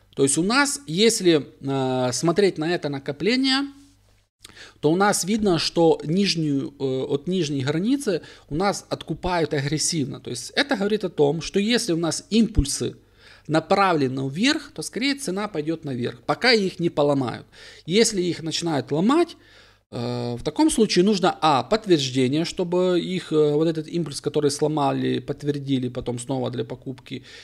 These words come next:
Или если его сломили и подтвердили для шорта, эм, то там уже ты шортишь. Понимаете?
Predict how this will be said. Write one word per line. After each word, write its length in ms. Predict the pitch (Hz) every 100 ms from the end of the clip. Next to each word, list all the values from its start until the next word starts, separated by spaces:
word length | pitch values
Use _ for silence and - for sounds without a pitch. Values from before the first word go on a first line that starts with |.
| -
Или 160 | 208 226
если 260 | 220 220 202
его 200 | 196 190
сломили 720 | - 185 196 185 143 - - - _ _ _ _ - -
и 100 | 139
подтвердили 600 | 147 - 156 147 170 135
для 220 | 127 139
шорта, 500 | - 190 - 302 330 - - - - -
эм, 340 | - 139 139 135
то 100 | 147
там 240 | - 330
уже 160 | 202 165
ты 120 | 190
шортишь. 580 | - - - - - - - _
Понимаете? 540 | - 156 240 254 156